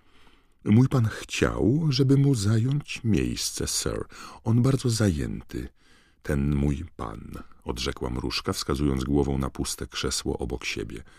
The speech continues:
Mrużka bardzo by chciała być już z powrotem w namiocie swojego pana, sir, ale mrużka robi to, co jej każą. Mrużka jest dobrym, domowym skrzatem. Rozejrzała się z przerażeniem po loży i znowu zakryła oczy palcami.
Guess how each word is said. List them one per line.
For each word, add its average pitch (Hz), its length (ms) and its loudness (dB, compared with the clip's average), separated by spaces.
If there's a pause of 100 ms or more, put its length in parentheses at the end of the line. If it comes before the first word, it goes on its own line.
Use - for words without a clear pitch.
(220)
Mrużka 85 560 0
bardzo 78 420 0
by 69 120 0
chciała 73 360 -2
być 69 200 -6
już 69 140 -2
z - 60 -6
powrotem 78 560 0
w 73 100 -2
namiocie 71 420 0
swojego 69 440 -2
pana, 82 360 -2
sir, - 420 -2 (280)
ale 73 200 0
mrużka 101 680 0 (380)
robi 76 380 0 (120)
to, 127 200 4 (220)
co 113 180 2
jej 110 300 4 (100)
każą. - 420 -2 (600)
Mrużka 95 480 2
jest 95 360 0
dobrym, 76 680 0 (160)
domowym 67 540 2
skrzatem. - 680 -4 (760)
Rozejrzała 73 680 -2
się - 120 -12
z - 80 -4
przerażeniem 64 760 -4
po - 140 -6
loży 95 280 0
i 87 80 0
znowu 69 520 0
zakryła 62 500 -6
oczy - 240 -10
palcami. 57 580 -12